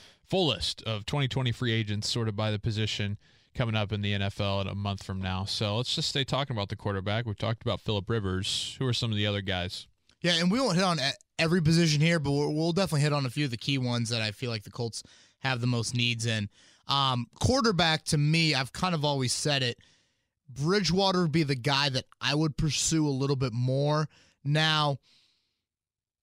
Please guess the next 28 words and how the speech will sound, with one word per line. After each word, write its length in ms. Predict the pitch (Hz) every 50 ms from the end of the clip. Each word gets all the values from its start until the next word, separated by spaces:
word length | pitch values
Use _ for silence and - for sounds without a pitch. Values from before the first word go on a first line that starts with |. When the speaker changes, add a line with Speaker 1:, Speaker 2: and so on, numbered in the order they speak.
| _ _ _ _ _ _ _ _ _ -
Speaker 2:
again, 360 | - 156 120 165 160 143 131
does 200 | 131 147 156 147
he 100 | 143 175
have 120 | 170 151 135
a 60 | 143
ceiling 500 | - - - - 202 180 170 165 160 151
of 100 | 147 131
a 40 | 139
guy 220 | 147 143 139 139
that 80 | 131 127
you 120 | 127 143 127
think 140 | 143 131
is 120 | 135 127 120
a 40 | 117
top 240 | - 147 131 113
ten 160 | - 139 123 117
quarterback 420 | - 135 127 120 120 117 113 -
in 60 | 117
this 160 | 110 107 -
league? 380 | 117 117 110 98 80 - - - _ _ _ -
'Cause 120 | - 147
that's 200 | 147 247 262 -
the 80 | - 226
type 220 | - 196 214 214 208
of 100 | 156 135
money 380 | 139 147 156 165 160 156 135
I 60 | 127 120
think 200 | - 127 117